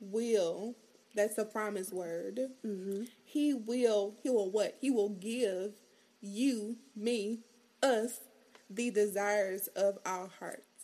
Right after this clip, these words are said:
Speaker 2: Mm-hmm.
Speaker 1: Once you start delighting and get to know yourself in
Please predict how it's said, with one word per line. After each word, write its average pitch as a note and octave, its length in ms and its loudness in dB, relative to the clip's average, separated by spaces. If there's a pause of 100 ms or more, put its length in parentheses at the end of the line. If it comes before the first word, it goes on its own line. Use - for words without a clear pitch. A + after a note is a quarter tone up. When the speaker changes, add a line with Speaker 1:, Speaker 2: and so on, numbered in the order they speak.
(160)
Speaker 2:
Mm-hmm. G3+ 320 -16
Speaker 1:
Once C#4 380 2
you C#4+ 140 4
start A#3 360 4
delighting G#3 720 2
and G3+ 120 -4
get G3+ 200 -4
to - 80 -4
know G3 200 0
yourself G3+ 760 0 (480)
in G#3+ 180 4